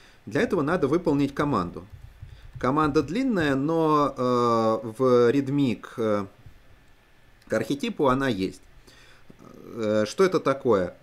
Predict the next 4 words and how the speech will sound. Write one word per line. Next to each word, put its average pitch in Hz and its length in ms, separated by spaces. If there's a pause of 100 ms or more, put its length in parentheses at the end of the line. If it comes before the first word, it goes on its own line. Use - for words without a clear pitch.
(120)
Maven 127 480 (100)
arch-, 123 320
archetype 123 680
generate, 110 600